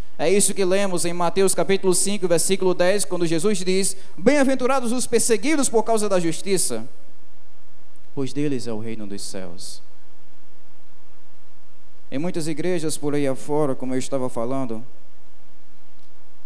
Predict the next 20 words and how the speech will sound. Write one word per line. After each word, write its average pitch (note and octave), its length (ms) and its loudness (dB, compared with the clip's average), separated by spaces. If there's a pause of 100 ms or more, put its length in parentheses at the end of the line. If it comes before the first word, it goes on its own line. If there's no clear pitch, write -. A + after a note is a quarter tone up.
(240)
elas C3+ 240 0
ensinam C#3+ 720 0 (1200)
que B2+ 100 -2
se C#3+ 100 0
você C#3+ 320 0
for D3+ 220 0
acometido D3 500 0
de C3 120 0
uma A#2+ 120 0
grande C3 280 -2
doença, D3+ 600 -2 (1300)
que B2 80 -2
se C#3 120 0
você C3 280 -2
perder C#3 420 0
algum C3+ 220 0
parente C3 320 0
da A#2+ 140 0
sua C3 240 0
família, C3 560 0